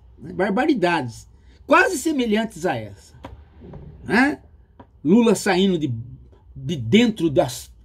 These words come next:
de uma cratera e, e socando o Bolsonaro,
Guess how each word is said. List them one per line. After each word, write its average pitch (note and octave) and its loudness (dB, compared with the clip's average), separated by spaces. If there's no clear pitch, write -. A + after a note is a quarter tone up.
de B2+ -6
uma E3 -4
cratera F3+ 2
e, D#3+ -2
e D3+ -4
socando G3 2
o - 6
Bolsonaro, C#3 -2